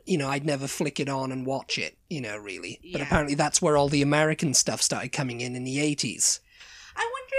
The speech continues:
Speaker 2: if you guys didn't have more,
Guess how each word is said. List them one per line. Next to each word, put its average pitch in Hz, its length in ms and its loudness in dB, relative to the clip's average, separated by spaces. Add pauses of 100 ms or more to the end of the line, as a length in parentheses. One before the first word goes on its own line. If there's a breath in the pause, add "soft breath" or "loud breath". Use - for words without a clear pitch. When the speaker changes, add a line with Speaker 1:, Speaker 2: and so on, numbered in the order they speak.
(100)
Speaker 2:
if - 60 -14
you 381 160 2
guys 302 320 2
didn't 254 500 2
have 214 460 4
more, 185 720 6